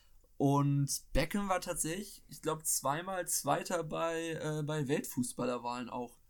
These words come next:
Also, weil ich, ich weiß immer nur, dann nimmt man natürlich immer so die Meinungen der Väter so ein bisschen auf.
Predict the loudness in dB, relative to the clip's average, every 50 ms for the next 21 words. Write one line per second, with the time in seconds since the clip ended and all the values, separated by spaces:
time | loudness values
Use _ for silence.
0 | -20 -20 -20 -20 -20 -20 -16 -8 -4 -2 0 0 0 -2 -2 -2 0 0 0 -2
1 | -4 -6 -10 -20 _ _ -20 -20 -20 -20 -14 -2 0 2 4 4 4 2 0 -2
2 | -2 -2 2 4 4 4 4 2 0 -2 -4 -4 -4 -4 0 2 4 4 4 4
3 | 4 2 0 0 0 0 0 0 -2 -4 -4 -2 0 0 0 2 2 0 0 2
4 | 2 2 4 4 2 2 0 -2 -2 -2 -4 -2 -2 0 0 0 -2 -2 0 -2
5 | 0 2 2 2 4 4 2 2 2 2 2 2 2 2 2 2 2 2 2 2
6 | 2 0 -4